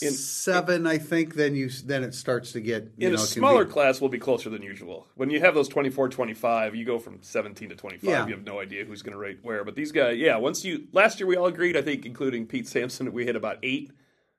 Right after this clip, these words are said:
Speaker 1: This, the class that just, uh, you know, the Isaiah Foskey's class, you hit about
Speaker 2: Right.
Speaker 1: eight, nine, you're like, "There's no way you can rank anybody above these eight guys," and then it becomes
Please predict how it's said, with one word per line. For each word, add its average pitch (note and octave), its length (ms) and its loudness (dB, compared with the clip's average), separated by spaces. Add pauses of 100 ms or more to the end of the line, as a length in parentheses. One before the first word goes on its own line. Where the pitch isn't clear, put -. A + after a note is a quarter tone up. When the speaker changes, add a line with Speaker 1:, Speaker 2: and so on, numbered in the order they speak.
(680)
Speaker 1:
This, C3 160 -2
the - 160 -10
class C3+ 300 4
that A#2 140 -4
just, A#2 260 -4
uh, A#2 80 0
you A2+ 140 -6
know, F#2 100 -10
the A2 160 -6
Isaiah A2 240 -2
Foskey's A2 380 -2
class, A2+ 320 0
you A#2 80 -4
hit A#2+ 80 2
about G#2+ 160 0
Speaker 2:
Right. B2+ 80 -4
Speaker 1:
eight, B2 160 -6
nine, B2 260 -4
you're A2 100 -6
like, G2 140 -8
"There's A2 200 -6
no C3+ 120 -2
way D3+ 140 2
you B2+ 60 -2
can A2 100 -8
rank G#2 200 -6
anybody G#2+ 300 -6
above F#2+ 240 -12
these C3 220 -6
eight G2 180 -6
guys," G2+ 300 -4
and G#2+ 120 -8
then G#2 120 -8
it - 80 -14
becomes F#2 500 -12